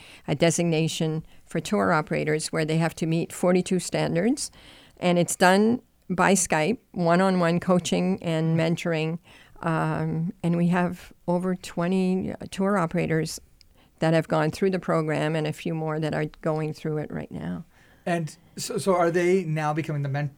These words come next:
Speaker 2: like, the, the mentors to all the other people who are coming through?
Speaker 1: They're becoming the mentors to their own firms
Speaker 2: Right.
Speaker 1: 'cause
Speaker 2: Yeah.
Speaker 1: it's their management team that we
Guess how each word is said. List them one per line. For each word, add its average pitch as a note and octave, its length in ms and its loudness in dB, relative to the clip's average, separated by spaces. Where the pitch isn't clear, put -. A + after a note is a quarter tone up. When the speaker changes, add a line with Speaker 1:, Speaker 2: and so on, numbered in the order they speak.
Speaker 2:
like, C#3 240 -4
the, C3+ 240 -6
the C3 80 -6
mentors C3 600 -6
to - 140 -8
all C3+ 280 -2
the C#3 100 -2
other C#3 160 -2
people D#3 320 -8
who D#3 100 -4
are E3 120 -4
coming E3+ 240 -8
through? F#3+ 320 2
Speaker 1:
They're G#3 300 8
becoming F3 880 2
the D#3+ 100 4
mentors D#3+ 500 4
to F3 140 2
their D3 260 2
own D3 360 0
firms C#3 480 -2
Speaker 2:
Right. C3 280 -4
Speaker 1:
'cause D#3+ 180 4
Speaker 2:
Yeah. E3 40 6
Speaker 1:
it's - 160 0
their F3 200 6
management D#3+ 580 2
team C3 300 0
that A2+ 180 -4
we D#3 260 -2